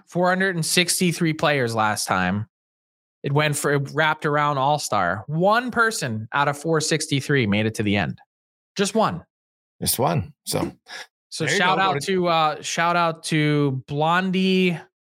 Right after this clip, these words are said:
Speaker 1: H P S D, whatever. There's a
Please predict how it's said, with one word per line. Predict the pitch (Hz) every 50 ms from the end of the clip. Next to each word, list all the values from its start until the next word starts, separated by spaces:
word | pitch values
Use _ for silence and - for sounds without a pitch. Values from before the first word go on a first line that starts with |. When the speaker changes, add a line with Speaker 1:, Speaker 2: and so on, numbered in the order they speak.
| _ _ _ _ _ _ _ _ _ _ _ _ _ -
Speaker 1:
H | 170 180 180 160 - - - - - - - -
P | - 175 175 175
S | 175 170 143 143 - _ _ _ _ -
D, | 175 170 165 160 156 147 143
whatever. | 143 147 156 160 160 156 139 127 117 113 120
There's | 131 135 127 143
a | 139 135 131 127 123 -